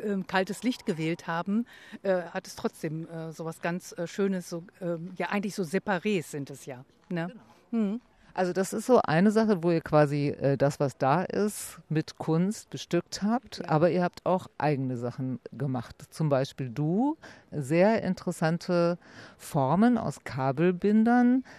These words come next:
Speaker 2: äh, die so ein bisschen auf den ersten Blick aussehen könnten wie ein Virus, aber es ist gar kein Virus. Es ist dir vorher eingefallen, vor Corona, richtig?
Speaker 1: Ja,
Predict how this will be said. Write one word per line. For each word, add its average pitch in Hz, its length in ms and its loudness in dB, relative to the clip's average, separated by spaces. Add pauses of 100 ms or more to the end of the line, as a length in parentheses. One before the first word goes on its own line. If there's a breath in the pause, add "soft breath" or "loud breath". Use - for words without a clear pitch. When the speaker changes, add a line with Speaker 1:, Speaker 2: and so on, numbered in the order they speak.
(140 loud breath)
Speaker 2:
äh, 180 240 6
die 170 140 0
so 165 100 4
ein 135 80 0
bisschen 240 640 6 (920 loud breath)
auf 135 180 -4
den 165 140 2
ersten 170 360 4
Blick 214 260 4
aussehen 196 680 6 (1120)
könnten 202 600 8
wie 165 120 2
ein 139 220 2
Virus, 165 400 4
aber 175 140 2
es - 100 -8
ist - 160 -8
gar 139 100 2
kein 131 280 0
Virus. 131 280 0
Es 151 80 -2
ist - 100 -12
dir 170 80 4
vorher 202 300 6
eingefallen, 131 520 0
vor 185 240 4
Corona, 123 440 4
richtig? 156 480 -4
Speaker 1:
Ja, 170 280 -10